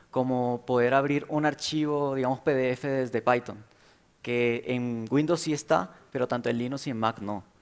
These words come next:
Entonces ahí hay que hacer decisiones de qué partes muy cortas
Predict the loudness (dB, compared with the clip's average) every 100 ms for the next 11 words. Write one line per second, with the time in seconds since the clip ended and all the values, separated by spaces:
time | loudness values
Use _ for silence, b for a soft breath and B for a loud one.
0 | b b b 0 0 2 0 0 0 -2
1 | -2 -4 -4 -6 -6 -6 -2 -4 -2 -4
2 | 0 0 -2 -10 -12 B B B B B
3 | B B _ _ -20 _ _ _ _ _
4 | -10 -6 2 2 4 2 2 0